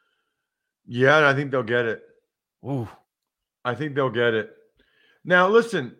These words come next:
Speaker 1: not all ones are created equal. There, there's a wide variety in ones, but,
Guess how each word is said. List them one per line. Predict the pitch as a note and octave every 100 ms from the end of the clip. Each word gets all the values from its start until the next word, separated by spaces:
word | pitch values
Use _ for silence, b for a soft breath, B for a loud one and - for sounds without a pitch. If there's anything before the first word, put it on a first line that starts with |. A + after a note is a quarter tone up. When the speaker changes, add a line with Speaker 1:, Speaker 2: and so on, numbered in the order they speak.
| -
Speaker 1:
not | C3+ F3 A3 A#3+ -
all | F3+ G3 G3 F#3+ F3 C#3+ - _
ones | B2 A2 D3 F3+ B2 F#2+ F2+ F2 - - _ _ _ _ _
are | C#3 C#3+
created | C#3 C3+ D3+ D#3 A#2
equal. | B2 D#3+ - F#2 - _ _ _ _ _ _ _ _ _ -
There, | D#3 D3+
there's | D#3+ D3+
a | D3+
wide | C#3+ D#3+ F3 G3 F3
variety | C#3+ D3+ D3+ E3 C#3 G#2+ F#2+ F#2 F2+ _ _ _ _ _
in | C#3+ C#3+ C3 B2+
ones, | C3+ D3 E3 F#3 F3+ E3+ - _ _ _ _ _ _ -
but, | D#3 C#3+ C#3+ -